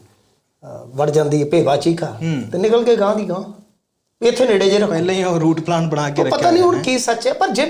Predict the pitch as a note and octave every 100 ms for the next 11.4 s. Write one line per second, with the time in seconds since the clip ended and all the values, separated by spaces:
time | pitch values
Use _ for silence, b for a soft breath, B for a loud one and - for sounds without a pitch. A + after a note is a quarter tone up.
0 | - - - E3+ C3 A#2 A3 C4+ E3+ D3+
1 | B2+ D3 A2 G#2+ - E3+ D3+ A2 - -
2 | _ _ - E3 A#3+ C4 - F3 F#3+ A#3+
3 | C4+ D4+ - A#3+ C4 C4 B3+ B3+ - -
4 | E3+ A3+ A3 A3+ G#3 F#3+ G#3 G3+ F#3+ -
5 | G3 E3+ E3 D#3+ C3+ C#3 B2 - A#2+ -
6 | - F3+ E3+ D#3+ D#3+ D3+ D3 A#2 G#2 C3+
7 | D#3+ C3 A#2+ - C4 B3 B3+ D#4 E4 -
8 | C4 D4 E4+ B3 D3+ - C#3+ A#2+ A2+ -
9 | G#2 - - - C#3 C3 C#3 C#3 D3 C#3
10 | C3 C#3+ C3 C3 C#3+ C#3 C3+ D3 D3 D3+
11 | C#3+ C3+ B2+ D#3